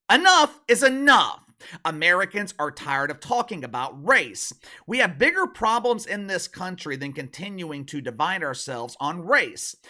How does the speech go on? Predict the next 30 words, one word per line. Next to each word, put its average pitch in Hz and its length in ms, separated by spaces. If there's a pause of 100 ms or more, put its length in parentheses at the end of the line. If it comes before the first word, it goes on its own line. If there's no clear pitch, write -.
(200)
Is 160 160
there 156 180
racism 147 640
in 139 80
America? 185 640 (160)
Yes. 139 600 (180)
Is 147 160
this 143 220
a 131 100
systemic 143 640
problem? 160 600 (180)
Is 156 160
this 160 180
something 160 540
that's 135 180
holding 165 420
you 147 160
back 135 360
from 143 240
achieving 156 480
your 147 160
own 156 180
dreams? 208 560 (240)
Absolutely 156 800
not. 165 500 (380)
If 147 160
that 262 240
were 285 120
the 214 120
case, 151 560